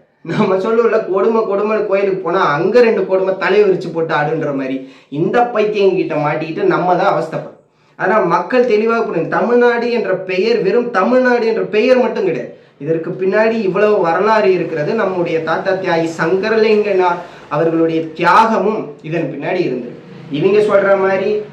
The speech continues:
ஜூலை பதினெட்டு இவங்க சட்டமன்றத்துல தீர்மானம் போட்டனால தமிழ்நாடு ஆவல. அவங்க சொல்ற மாதிரி பாராளுமன்றத்துல நாங்க மசோதா நிறைவேற்றி கெசட்ல போட்டோன்றதுக்காக தமிழ்நாடு நாள்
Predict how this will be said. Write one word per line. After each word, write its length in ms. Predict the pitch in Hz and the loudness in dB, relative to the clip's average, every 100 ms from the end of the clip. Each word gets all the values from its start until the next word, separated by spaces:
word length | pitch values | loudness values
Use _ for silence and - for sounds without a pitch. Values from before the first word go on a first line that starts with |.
| 143 | -4
ஜூலை 260 | 180 180 | 0 0
பதினெட்டு 520 | 170 170 196 196 190 165 | 0 0 0 0 0 0
இவங்க 280 | 170 196 | 0 0
சட்டமன்றத்துல 760 | 196 170 - 208 202 190 185 175 | 0 -2 -4 -2 0 0 -2 -4
தீர்மானம் 540 | 190 196 208 202 190 | -2 -2 0 0 0
போட்டனால 400 | 180 180 180 180 | 0 0 0 0
தமிழ்நாடு 440 | 180 180 196 185 175 | 0 0 2 2 2
ஆவல. 320 | 170 208 214 - - - - _ - _ _ _ - | 2 2 0 -2 -8 -20 -20 _ -20 _ _ _ -6
அவங்க 360 | 160 214 226 | -4 0 0
சொல்ற 300 | 233 202 202 | 0 0 0
மாதிரி 220 | 190 190 208 | 2 2 0
பாராளுமன்றத்துல 1040 | - 160 202 214 220 214 202 196 196 202 | 2 2 4 4 4 0 -2 -2 -2 -2
நாங்க 300 | 175 160 147 - - | 0 -2 -6 -12 -12
மசோதா 440 | 135 160 214 214 | -10 -2 2 2
நிறைவேற்றி 440 | 202 190 185 185 208 | 2 0 0 -2 -2
கெசட்ல 520 | 165 160 247 247 220 | -2 0 2 2 2
போட்டோன்றதுக்காக 880 | - 190 190 190 180 170 185 220 - | 2 2 2 2 0 -2 -2 0 0
தமிழ்நாடு 520 | 170 196 208 202 185 | -2 0 2 2 0
நாள் 300 | 180 208 | 0 0